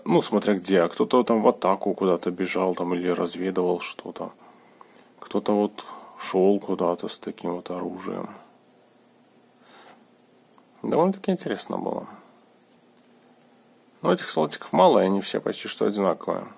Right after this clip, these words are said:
А вот таких вот много, и кто-то вот уже сидел в боевой готовности. Кто-то, кто-то тоже так и шёл, уже оружие тоже наготове.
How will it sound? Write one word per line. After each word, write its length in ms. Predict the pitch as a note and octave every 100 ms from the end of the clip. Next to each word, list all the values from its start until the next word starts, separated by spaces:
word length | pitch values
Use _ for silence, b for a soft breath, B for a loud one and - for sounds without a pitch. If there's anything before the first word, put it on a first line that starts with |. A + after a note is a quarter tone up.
| _ _ B B B B B
А 80 | G#2
вот 120 | G#2+
таких 320 | B2+ F3+ -
вот 140 | D3
много, 480 | G2+ F#2 F2+ F2 E2+
и 20 |
кто-то 300 | F2 - -
вот 140 | A2 A2
уже 160 | G#2
сидел 420 | G2+ A2 F#2+ G2+ G2
в 160 | F#2+
боевой 320 | G2 G2 G2
готовности. 840 | G2 F#2+ - F2 F#2 F2+ - - G#2+ - _ _ B B B B B B _
Кто-то, 840 | - - G2 - A2 G#2+ G#2 G#2 - _ _ _
кто-то 320 | - - G2+ A2+
тоже 300 | F#2+ G2 F#2+
так 240 | G2 -
и 20 |
шёл, 400 | - G2 F#2+ F#2 -
уже 420 | F#2 G2+ F#2+ F#2+
оружие 360 | G2+ F#2 F#2+
тоже 240 | F2+ F#2 F#2
наготове. 640 | F#2+ F#2 F2+ F#2+ F2+ F2